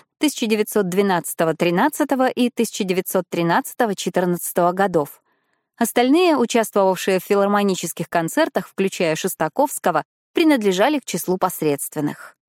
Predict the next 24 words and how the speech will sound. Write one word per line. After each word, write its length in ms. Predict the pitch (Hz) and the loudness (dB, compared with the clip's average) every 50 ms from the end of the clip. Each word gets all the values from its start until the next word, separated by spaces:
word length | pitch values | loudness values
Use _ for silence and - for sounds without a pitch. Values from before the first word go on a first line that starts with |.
| _ _ _ _ _ _ _ _ _ _ | _ _ _ _ _ _ _ _ _ _
В 80 | - 185 | 0 0
отличие 480 | 175 175 - 180 180 - - 180 165 - | 0 2 2 -2 -2 0 0 -2 0 0
от 180 | - 175 165 | 0 -2 0
Большого 460 | 165 175 175 170 - - 175 147 151 | 0 0 0 0 -2 -2 0 0 0
театра, 440 | 147 - 160 160 202 233 - - 160 | -2 0 2 2 2 2 0 -2 -4
где 220 | 151 151 139 156 151 | -4 -2 -2 -2 -2
отношения 600 | 151 - 170 170 - - 180 160 151 147 147 147 | 0 -2 -2 -2 -2 -2 0 0 0 0 0 0
между 280 | 147 151 147 151 151 | 0 0 -2 -2 0
начальством 720 | 151 147 147 - - 196 175 160 - - - - 156 151 143 | 0 0 0 0 -2 -2 -2 -2 -4 -8 -6 -4 -2 -2 -2
и 140 | - 175 | -4 -6
труппой 460 | 151 - - 196 233 247 - 170 160 156 | -8 -4 -4 -4 -4 -2 0 0 0 0
были 240 | 151 165 165 151 | 0 0 0 0
сугубо 460 | 151 - - 214 190 175 160 151 156 147 | -2 -2 -2 -2 0 0 0 0 0 0
официальные, 800 | 147 - 151 - - - 165 196 262 285 254 214 175 151 170 - _ _ _ _ _ _ | 0 -2 -6 -10 -4 -2 0 2 2 2 2 2 2 0 -2 -6 _ _ _ _ _ _
В 80 | - 226 | -2 2
русской 300 | 302 359 349 - - 269 | 2 2 0 0 0 -2
частной 420 | - - 240 233 - - 214 190 - - | 0 2 0 0 0 0 -2 -2 0 0
опере 340 | 233 294 277 - 214 190 165 | 0 0 2 2 2 2 2
отношения 600 | 160 - 170 175 - - 202 190 185 175 165 160 | 2 0 -2 -2 0 0 -2 0 0 0 0 0
между 300 | 156 160 156 156 151 156 | -2 -2 -4 -4 -6 -6
Саввой 480 | - - - 170 160 147 143 151 147 | -4 -2 0 0 0 0 0 -2 0
Мамонтовым 720 | 147 147 156 196 247 233 202 180 - 160 151 147 151 151 | 2 2 2 2 2 2 0 0 -2 -2 -2 0 -2 -2
и 180 | - - 175 147 | -2 -2 -6 -6
труппой 480 | - - 180 240 269 - - 180 151 | -2 0 0 0 0 2 0 0 0